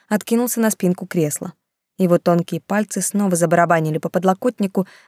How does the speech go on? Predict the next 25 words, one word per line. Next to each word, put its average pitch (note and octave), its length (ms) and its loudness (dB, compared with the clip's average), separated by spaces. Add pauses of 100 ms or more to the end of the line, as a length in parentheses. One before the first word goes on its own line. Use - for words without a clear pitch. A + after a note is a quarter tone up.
отбивая F#3 460 2
ту F#3+ 200 -8
же F3+ 120 -4
самую F3 380 0
мелодию, F#3 440 -2
что - 180 -8
и E3 60 -4
днем E3+ 260 0
раньше. D3+ 440 -8 (560)
Тук-тук-тук-тук-тук-тук-тук. - 2500 -12 (1160)
«Значит, G#3+ 520 4
ночью, F#3+ 540 -2 (120)
когда E3+ 340 2
умер A#3 240 -2
Тиосян, E3 640 -4 (300)
вы A3+ 220 6
были A3+ 260 4
тем, B3+ 280 -2
кто A3+ 140 -6
спускался G#3 640 -2
сюда F3+ 280 0
и - 160 -2
разговаривал F3+ 640 0
с - 120 -10
ним?» E3+ 240 -12